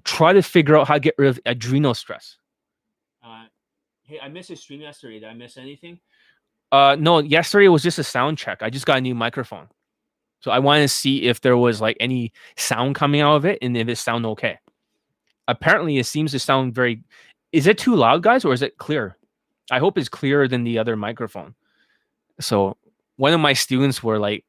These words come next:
interested in, <clears throat> you know,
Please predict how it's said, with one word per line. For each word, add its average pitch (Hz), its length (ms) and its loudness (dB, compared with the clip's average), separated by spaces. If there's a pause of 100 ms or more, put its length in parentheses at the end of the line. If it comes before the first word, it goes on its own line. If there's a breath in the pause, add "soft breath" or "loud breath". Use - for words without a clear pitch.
(160)
interested 127 580 -6 (800 soft breath)
in, 110 280 2 (120)
<clears throat> - 840 -8
you 110 60 -14
know, 120 240 -6